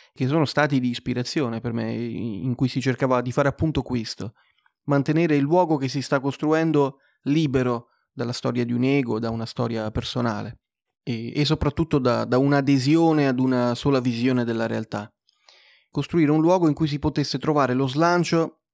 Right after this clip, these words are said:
per guardare oltre, sarò un po' metafisico, forse mi perdonerete, oltre le apparenze, oltre, eh, le storie che la mente ci racconta. E mi viene sempre in mente la frase di Edoardo nel suo ultimo discorso in pubblico,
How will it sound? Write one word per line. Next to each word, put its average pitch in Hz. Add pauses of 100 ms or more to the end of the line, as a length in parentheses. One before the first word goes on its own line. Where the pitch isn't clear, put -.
(180)
per 123
guardare 131
oltre, 135 (300)
sarò 110
un 120
po' 120
metafisico, 131
forse 123
mi 120
perdonerete, 127
oltre -
le 143
apparenze, 120
oltre, 135 (500)
eh, 127
le 131
storie 117
che 117
la 117
mente 117
ci -
racconta. 107 (540)
E 127
mi 127
viene 143
sempre 127
in 123
mente 123
la 113
frase 120
di 117
Edoardo 117
nel 117
suo 113
ultimo 117
discorso 117
in 117
pubblico, 127